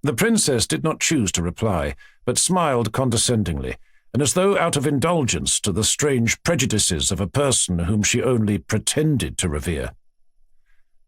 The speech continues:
Oh, by the way, pray introduce me to your young people, she went on presently, as she threw us another gracious smile.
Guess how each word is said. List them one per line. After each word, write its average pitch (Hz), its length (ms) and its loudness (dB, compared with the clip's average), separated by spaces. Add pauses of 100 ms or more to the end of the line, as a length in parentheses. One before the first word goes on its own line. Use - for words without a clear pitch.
(600)
Oh, 214 240 0 (220)
by 196 160 0
the 208 80 0
way, 180 180 2
pray 190 260 0
introduce 151 580 0
me 151 100 0
to 143 100 -2
your 151 140 2
young 156 240 2
people, 156 380 -2 (360)
she - 160 0
went 113 280 2
on 73 220 -2
presently, 80 480 -2 (160)
as 143 80 0
she 131 160 0
threw 160 240 0
us 123 120 2
another 120 280 2
gracious 104 460 0
smile. 85 500 0